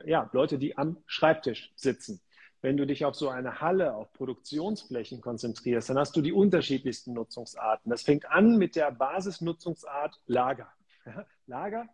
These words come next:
geht immer irgendwie. Und selbst wenn es reinregnet, kannst du immer noch Sachen lagern, die nicht, äh, regenempfindlich sind.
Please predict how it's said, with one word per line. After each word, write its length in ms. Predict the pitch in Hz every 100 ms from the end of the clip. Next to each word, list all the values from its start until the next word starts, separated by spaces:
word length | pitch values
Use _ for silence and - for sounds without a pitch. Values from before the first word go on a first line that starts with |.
| -
geht 200 | 156 160
immer 300 | 170 131 -
irgendwie. 460 | 127 123 113 113 - _ _ _
Und 120 | 139
selbst 200 | 147 185
wenn 80 | 170
es 120 | 139
reinregnet, 600 | 131 165 185 196 - 196
kannst 260 | - 160 -
du 40 |
immer 180 | 156 160
noch 140 | 165 143
Sachen 240 | 160 156
lagern, 440 | 151 147 156 160
die 180 | 147 151
nicht, 340 | 147 156 - -
äh, 140 | 143
regenempfindlich 840 | 143 160 143 110 113 113 - -
sind. 300 | - - -